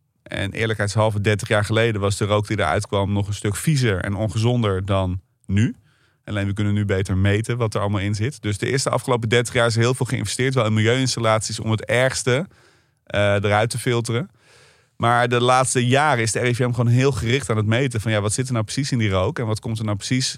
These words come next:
neer op die omgeving. En dat zijn gewoon heel veel kankerverwekkende stoffen. En daar groeien kinderen op, weet je. Daar wonen mensen, eh, met name in Wijk aan Zee. Eh, er recreëren mensen op die stranden. Ik heb daar zelf ook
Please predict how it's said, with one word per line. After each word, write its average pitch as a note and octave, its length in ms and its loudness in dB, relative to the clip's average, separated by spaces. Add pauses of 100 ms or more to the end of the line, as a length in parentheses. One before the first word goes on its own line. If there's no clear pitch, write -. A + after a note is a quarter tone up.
neer G2 420 0
op F2 140 -6
die F2+ 100 -8
omgeving. - 640 -8 (220)
En - 140 -8
dat G#2 100 -4
zijn A2 160 -4
gewoon A2 160 0
heel A#2+ 120 2
veel A#2+ 100 -6
kankerverwekkende G#2+ 720 -2
stoffen. A#2+ 460 -4 (440)
En - 120 -6
daar A2+ 80 2
groeien G2+ 260 0
kinderen C3+ 340 2
op, G2+ 340 0
weet G2 160 -4
je. B2 120 -2
Daar A2 160 2
wonen G#2 280 2
mensen, G#2+ 640 0
eh, F#2 200 -6
met G2+ 100 -6
name G2 240 -2
in G2 60 0
Wijk F#2+ 260 0
aan G2+ 100 -2
Zee. F#2 400 -2
Eh, F#2 400 -2
er G2+ 60 0
recreëren G#2+ 640 0
mensen G#2+ 280 0
op G2 60 -6
die G#2 100 -4
stranden. A2 420 0
Ik F2 100 -6
heb G2+ 120 -6
daar G#2 100 -4
zelf A2 300 0
ook G2+ 300 -2